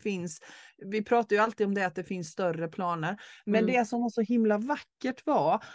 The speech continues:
Speaker 1: att från att ha gått med den där känslan, "Gud, när ska jag, när ska jag, ska jag,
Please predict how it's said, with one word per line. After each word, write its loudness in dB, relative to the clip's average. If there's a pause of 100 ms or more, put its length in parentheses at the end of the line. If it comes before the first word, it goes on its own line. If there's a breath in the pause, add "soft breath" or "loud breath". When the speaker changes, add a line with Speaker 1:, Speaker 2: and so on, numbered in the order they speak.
Speaker 1:
att -2
från 0
att -2
ha 2
gått -4
med 2
den 2
där 4
känslan, -2
"Gud, 2
när -2
ska 0
jag, 2
när 0
ska -2
jag, 0
ska 2
jag, -2